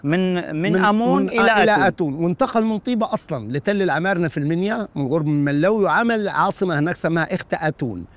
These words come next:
Speaker 2: دي العاصمة بتاعته، بتاعت عبادة التوحيد. جاء توت عنخ آمون رجع طيبة تاني. رجع طيبة تاني وغير اسمه من توت عنخ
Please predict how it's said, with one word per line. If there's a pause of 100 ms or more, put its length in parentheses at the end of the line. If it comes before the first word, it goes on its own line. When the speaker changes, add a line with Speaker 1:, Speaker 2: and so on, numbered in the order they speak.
(160)
Speaker 2:
دي
العاصمة
بتاعته،
بتاعت
عبادة
التوحيد. (440)
جاء
توت
عنخ
آمون
رجع
طيبة
تاني. (340)
رجع
طيبة
تاني
وغير
اسمه
من
توت
عنخ